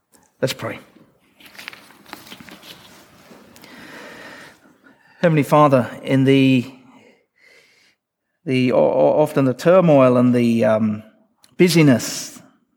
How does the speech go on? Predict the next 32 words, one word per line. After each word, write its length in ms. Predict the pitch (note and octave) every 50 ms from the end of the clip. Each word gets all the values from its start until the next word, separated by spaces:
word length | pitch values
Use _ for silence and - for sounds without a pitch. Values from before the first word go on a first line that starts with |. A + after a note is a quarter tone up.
| _ _ _ _ - -
of 160 | - - B2+ D3
everyday 380 | D3 C3+ C#3+ C3+ C3+ C3 C3
life, 560 | C3 C3+ C3 B2+ A#2 A2+ - - - - - -
it's 260 | - C#3 C3 - - -
easy 380 | - D#3+ E3 D#3+ C3+ C#3 B2+ A#2+
to 140 | A#2+ - C3
lose 260 | B2+ C3+ C3 B2+ B2
sight 480 | - - D#3 C3+ B2 A#2 - - - - - - - - - - - - - _ _ _ - - -
of 220 | - C3+ C3+ B2+
what's 200 | C#3+ C3+ A#2+ B2
really 180 | C#3+ C#3+ C#3 C#3
important, 480 | C#3 C3+ B2 D#3 D#3+ D#3 - A2+ A2 -
what 120 | - -
really 160 | C3+ B2+ B2+
matters. 560 | C3 C#3 C#3 C#3 - B2 G#2+ G2+ - - - - _ _ _ _ _ _ _ _ _ _ _ _ _ _ _ _ -
It's 200 | D3 C#3+ B2 D#3+
easy 340 | D#3+ D#3+ C#3+ D3+ C#3+ C3+
to 140 | A#2+ - D#3
lose 220 | C#3+ D3 C#3+ C3+ -
sight 540 | - - F3 D#3+ B2 - - - - - - - -
of 200 | - C3 B2 A#2+
just 340 | - D3 B2+ - - - - _ -
how 260 | - - - F3 D#3+
much 400 | D#3 D#3+ D#3 C3+ - - - -
you 80 | C#3+ C#3
have 120 | C3 B2
done 200 | - C#3 C3+ C3
for 160 | B2+ - A#2+
us. 320 | G#2+ - - - - - - _ _ _ _ _ _ _ _ _ _ _ _ _ _ _ _ _ _ _ _ _ - - - - - - - - - _ _ _ _ _ _ _ -
And 100 | C#3+ B2
Father, 220 | F3 E3+ E3+ D#3+
we, 520 | D3 D#3+ E3+ E3 D#3+ D#3 - - - -